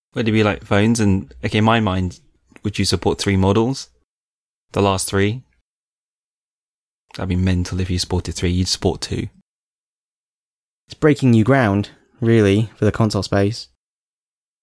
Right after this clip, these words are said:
Speaker 1: Just so Sony know, I would buy it.
Speaker 2: You would buy it?
Speaker 1: Yeah, I would buy it. If, you know, if I bought a P S four game, I'd have to buy the console with it.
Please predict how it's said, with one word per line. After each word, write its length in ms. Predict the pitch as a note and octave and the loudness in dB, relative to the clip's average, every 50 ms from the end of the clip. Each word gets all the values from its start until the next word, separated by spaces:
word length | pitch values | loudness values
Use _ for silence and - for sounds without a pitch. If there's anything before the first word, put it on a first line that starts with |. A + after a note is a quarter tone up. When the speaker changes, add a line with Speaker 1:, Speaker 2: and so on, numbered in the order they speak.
| _ | _
Speaker 1:
Just 220 | - - B2 - - | 0 0 0 2 2
so 120 | - A#2+ | 2 2
Sony 360 | G#2+ - - A2+ A2 A2 A2 | 2 2 2 2 4 4 4
know, 280 | G#2+ A2 G#2+ G#2+ G#2+ G#2+ - _ _ _ _ _ - | 4 4 4 2 2 0 -4 _ _ _ _ _ -4
I 80 | A#2+ | -2
would 140 | G#2+ G#2+ F#2+ | 0 0 0
buy 180 | - G2+ G2 G2 | 0 -2 0 0
it. 160 | G2 - - _ _ _ _ _ - | -2 -4 -6 _ _ _ _ _ -2
Speaker 2:
You 140 | - A2+ A2+ | 0 4 4
would 120 | A#2+ C#3+ - | 4 4 6
buy 240 | - D3 E3 D#3+ D#3+ | 6 6 8 8 6
it? 200 | F3 E3+ - - - | 4 2 0 -4 -8
Speaker 1:
Yeah, 120 | - G2 F#2+ | -8 -6 -4
I 40 | F#2+ | -4
would 140 | F#2+ F#2 | -4 -4
buy 180 | F#2+ F#2+ G2 G2 | -4 -6 -6 -4
it. 160 | G#2 - - _ _ _ _ _ _ _ _ _ _ _ _ _ _ _ - | -6 -6 -8 _ _ _ _ _ _ _ _ _ _ _ _ _ _ _ -4
If, 180 | A2 B2+ B2+ | -2 0 0
you 60 | B2+ B2 | 2 2
know, 100 | G#2+ G2 | 2 2
if 120 | - - | 2 2
I 100 | A#2+ A2+ | 2 2
bought 160 | A2+ B2+ A#2+ | 4 4 2
a 20 | A2 | 2
P 140 | - B2 | 2 2
S 120 | A2+ A2 - | 0 0 0
four 180 | - A2+ A2 | 0 0 0
game, 320 | G2 G#2 F#2 F#2 F#2 F2+ F#2 - _ _ _ _ | 0 0 0 0 0 -2 -4 -6 _ _ _ _
I'd 160 | - G#2+ G2+ - | -6 -4 -4 -2
have 220 | - A#2 G#2+ - | -2 -4 -4 -2
to 60 | - G#2+ | -2 0
buy 140 | G#2 G2 | 0 0
the 80 | F2+ F#2 | 0 -2
console 340 | - G2+ F#2+ F2+ - F#2 F#2 | -2 -2 -2 -2 -2 -2 -2
with 140 | F2+ F2 F2 | -2 -2 -2
it. 200 | F2+ F2+ E2 | -4 -4 -6